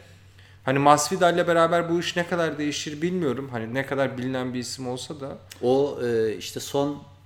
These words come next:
Speaker 2: duyurdu, bare knuckle event yapıyor. E, ama ne zaman yapacak, nerede, nasıl bir şey yapacak hiçbir fikrim yok. Ama, e, onun özellikle bunu yapıyor olması bence işleri birazcık daha değiştirebilir.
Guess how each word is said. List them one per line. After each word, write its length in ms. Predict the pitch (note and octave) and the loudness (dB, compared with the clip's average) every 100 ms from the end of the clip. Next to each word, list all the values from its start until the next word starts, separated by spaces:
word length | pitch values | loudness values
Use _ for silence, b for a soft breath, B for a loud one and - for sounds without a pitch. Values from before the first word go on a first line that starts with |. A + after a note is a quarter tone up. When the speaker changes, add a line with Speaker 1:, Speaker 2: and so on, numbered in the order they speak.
| - - - A2 | -20 -20 -14 -4
Speaker 2:
duyurdu, 600 | A#2 C3 C3+ D3+ D3+ G#2+ | -2 0 -2 -2 -2 0
bare 160 | G#2+ | 0
knuckle 320 | G#2 G#2 A#2 | 0 -4 -6
event 280 | A2 B2 A#2+ | -4 -6 -6
yapıyor. 340 | G#2 - G2+ D#3+ G3+ - b b b - - - | -8 -6 -6 -6 -10 -20 b b b -20 -20 -12
E, 60 | G2+ F#2+ F#2 F2+ F2 F2 | -8 -8 -6 -4 -6 -8
ama 160 | A2+ C3 | -6 -4
ne 140 | A#2 | -4
zaman 440 | A#2 C3 B2 A2+ - G#2 | -2 -2 -2 -4 -10 -12
yapacak, 520 | G2 G#2+ A2 G#2+ - | -10 -4 -4 -4 -4
nerede, 280 | G2+ G#2 G#2 | -6 -4 -4
nasıl 260 | G#2 G#2 A2 | -6 -8 -10
bir 60 | G2+ | -10
şey 180 | G#2 | -8
yapacak 280 | F#2+ - D3 | -8 -8 -8
hiçbir 300 | C3+ - A2 | -8 -8 -12
fikrim 260 | - C#3 C3 | -10 -8 -6
yok. 200 | B2 - b b b b - - | -6 -10 b b b b -18 -8
Ama, 300 | A2 C3+ C3 | -6 -6 -6
e, 40 | A2 G#2 G2+ F#2+ F#2 F#2 G2 - | -4 -4 -4 -6 -8 -8 -12 -4
onun 300 | A#2+ C#3+ F3 | 0 2 2
özellikle 420 | C#3 B2+ A#2+ A#2+ A2 | 2 2 2 0 0
bunu 100 | A2+ | 0
yapıyor 340 | G#2+ A#2 G#2+ | -2 -2 -2
olması 400 | G2+ G#2 - E3 | -2 -4 -6 -2
bence 440 | B2 A#2+ C3 D3+ D#3 - b b b b - - | 0 2 2 0 -2 -18 b b b b -20 -14
işleri 380 | - - B2+ B2+ | -10 -2 0 2
birazcık 360 | A#2+ G#2+ - | 2 0 -2
daha 160 | C3+ A#2 | -2 0
değiştirebilir. 840 | G#2+ - A2+ G#2 E2+ - - | -2 -2 -8 -8 -10 -14 -18